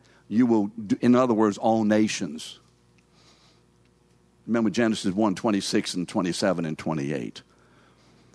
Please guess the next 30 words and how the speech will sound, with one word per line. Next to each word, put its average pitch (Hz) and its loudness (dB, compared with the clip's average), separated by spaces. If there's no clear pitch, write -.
So 107 0
the 87 -2
promise 135 0
to 90 -4
Abraham, 104 0
the 87 -4
great 107 0
covenant 110 -2
God 104 0
makes 104 -2
with 85 -4
Abraham, 92 -2
is 117 4
the 107 4
taking 147 2
up 131 0
of 104 0
the 110 0
Abrahamic, 110 -2
I'm 101 -4
sorry, 92 -2
the 95 -2
Adamic, 98 -2
Adam 110 -2
covenant 87 -4
that 82 -12
God 101 -4
made 95 0
with 90 -4
Adam 98 -2